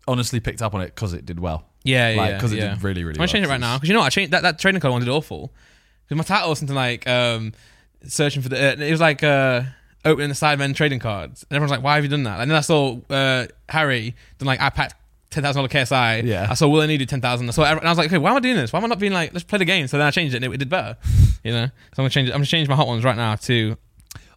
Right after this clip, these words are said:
Speaker 1: I got tagged in an Insta story yesterday.
Speaker 2: Yeah.
Speaker 1: Of someone that was, like, from four boxes.
Speaker 2: Yeah.
Speaker 1: And they had a, they had a numbered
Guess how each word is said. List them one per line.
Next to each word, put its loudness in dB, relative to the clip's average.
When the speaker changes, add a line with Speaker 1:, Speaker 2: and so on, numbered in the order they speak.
Speaker 1:
I 4
got 0
tagged 2
in 0
an 0
Insta -6
story -2
yesterday. -4
Speaker 2:
Yeah. 2
Speaker 1:
Of 0
someone 0
that -6
was, -8
like, -4
from -4
four -2
boxes. -6
Speaker 2:
Yeah. -2
Speaker 1:
And 0
they 0
had 0
a, -4
they -6
had -4
a -8
numbered 4